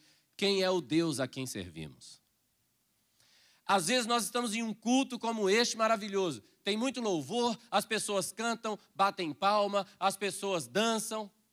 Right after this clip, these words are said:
Mas você sabia que você pode cantar, bater palma, dançar sem ter adorado? Adoração é outra coisa. "Pastor, defina adoração pra mim." Eu vou definir pra você.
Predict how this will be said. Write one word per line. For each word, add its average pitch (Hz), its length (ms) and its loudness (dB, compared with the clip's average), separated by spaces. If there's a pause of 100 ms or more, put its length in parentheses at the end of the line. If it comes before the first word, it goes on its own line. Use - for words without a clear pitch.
Mas 214 100 -2
você 220 220 -4
sabia 139 520 -4 (440)
que 165 100 -4
você 180 240 -2
pode 170 240 -4
cantar, 165 340 -4
bater 156 300 -6
palma, 165 320 -2
dançar 139 580 -6 (300)
sem 214 720 -4 (380)
ter 160 260 -2 (340)
adorado? 117 720 -4 (1500)
Adoração 143 840 -2 (220)
é 117 100 -6
outra 175 260 -6
coisa. 139 400 -10 (1300)
"Pastor, 147 300 -4
defina 196 360 -4
adoração 165 500 -2
pra 135 120 -4
mim." 127 100 -4
Eu 120 80 -4
vou 151 140 -8
definir 151 440 -6
pra 139 120 -8
você. 117 360 -10